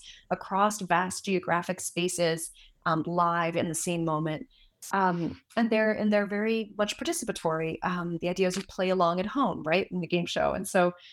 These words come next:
that was something that was kind of artistically and ideologically very valuable in the Soviet Union. Um, but as I said, right, these, these are kind of competitive formats.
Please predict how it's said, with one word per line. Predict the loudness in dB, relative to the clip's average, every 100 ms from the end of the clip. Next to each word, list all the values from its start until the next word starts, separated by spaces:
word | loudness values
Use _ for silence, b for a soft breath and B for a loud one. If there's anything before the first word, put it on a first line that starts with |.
| B
that | 2 4 4
was | 0
something | 0 0 0 4
that | 2 2
was | -2 -4 -10 -10
kind | -4 -4
of | -2
artistically | -4 -2 -2 -2 -2 0 2 2
and | 0
ideologically | -2 0 2 0 -2 -2
very | 0 0
valuable | 2 2 2 2 -2
in | -2
the |
Soviet | -2 -2 -2 -2
Union. | 0 0 -4 -12 B B B B 0
Um, | 2 2 -2 -14 -14 -4
but | -2 0
as | 0
I | 0
said, | 2 2
right, | 2 0
these, | -2 -6 -8
these | -4 -4
are |
kind | 0 0
of | 0 -2 -4
competitive | -2 -2 0 0 0 0 -2 -10 -18 _ 0
formats. | 4 6 4 0